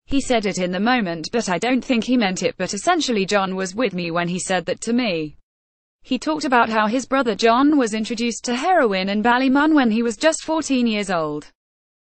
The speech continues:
The family and myself thought he was around sixteen, seventeen, and when we spoke to some of his friends to get some stories about him in the book, we found out it was actually quite younger. It was around fourteen, fifteen.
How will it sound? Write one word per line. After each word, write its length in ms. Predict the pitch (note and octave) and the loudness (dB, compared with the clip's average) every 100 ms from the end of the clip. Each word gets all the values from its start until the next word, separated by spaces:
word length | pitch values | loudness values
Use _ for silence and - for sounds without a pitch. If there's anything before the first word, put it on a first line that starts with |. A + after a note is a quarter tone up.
| _ | _
The 80 | C4 | -4
family 420 | C#4+ F4 F4 A#3 | 4 4 4 2
and 140 | F#3+ F#3+ | 0 -2
myself 380 | E3+ F3+ E3 | -4 -2 -4
thought 260 | - G#3 - | -4 -6 -4
he 120 | F#3+ | -6
was 140 | F3+ F#3 | -6 -4
around 380 | G3 G3 F#3 | -4 -2 -4
sixteen, 520 | - A#3+ - - A#3 G#3+ | 0 -2 0 -2 -2 -2
seventeen, 540 | G#3 F#3+ F3+ F#3 F3+ | -4 -4 -6 -6 -6
and 100 | F3 | -4
when 200 | F#3+ G#3 | -4 -2
we 120 | F#3+ | -4
spoke 360 | F3 - E3 - | -4 0 0 0
to 100 | G#3 | -4
some 220 | G#3 G3+ | -2 -4
of 80 | F#3 | -4
his 160 | F3+ | -6
friends 420 | - D4 B3 G3+ G#3 | 0 2 2 0 -2
to 140 | B3+ | -2
get 180 | F3+ - | -2 -4
some 160 | C4 | -4
stories 540 | A#3 - C#4+ A#3 F3 E3+ | -4 0 2 2 0 -2
about 260 | G3 G3 | -2 -2
him 160 | G3+ F3+ | -2 -4
in 100 | F#3 | -2
the 80 | G#3 | -4
book, 360 | G#3 D#4+ B3+ | 4 4 4
we 140 | A#3 G#3+ | 0 0
found 340 | G#3 F3+ E3+ | 0 -2 2
out 180 | F3+ F3 | 2 2
it 140 | - | -2
was 140 | - G#3+ | -4 0
actually 440 | G3+ - G3+ E3 | 0 0 -4 -4
quite 300 | - F3+ E3+ | -4 -2 0
younger. 440 | A#3+ B3 F#3 D3 C#3+ | 0 0 0 -2 -2
It 180 | A#3 G#3+ | -4 -2
was 140 | A#3+ | -2
around 340 | G3 G3 F#3 F3 | -2 -2 -4 -4
fourteen, 480 | F#3+ G3 B3+ B3 | -4 -2 0 0
fifteen. 680 | A#3+ A#3+ - F#3+ D3+ C#3 C#3 | 0 -4 -2 -4 -4 -6 -8